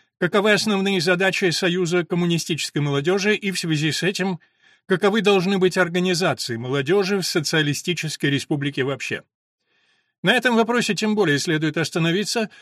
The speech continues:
что в известном смысле можно сказать, что именно молодежи предстоит настоящая задача создания коммунистического общества.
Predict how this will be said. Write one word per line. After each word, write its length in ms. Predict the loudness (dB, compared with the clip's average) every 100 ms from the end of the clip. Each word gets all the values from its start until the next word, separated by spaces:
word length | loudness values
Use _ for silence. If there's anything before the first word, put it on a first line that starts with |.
| -18
что 220 | -4 2
в 60 | 2
известном 420 | 4 0 0 -2
смысле 400 | 0 -2 0 0
можно 320 | 2 0 0
сказать, 440 | -2 -2 -2 -2 -4
что 180 | 0 2
именно 360 | 2 0 0
молодежи 640 | 0 2 0 2 0 0
предстоит 540 | -2 -2 -4 -2 -2 0
настоящая 680 | -4 -2 0 0 0 -2 0
задача 440 | 0 0 0 -2
создания 560 | 0 -2 0 0 0 -2
коммунистического 840 | 0 0 0 -2 -2 -6 -4 -2
общества. 680 | 0 0 -2 -10 -12 -16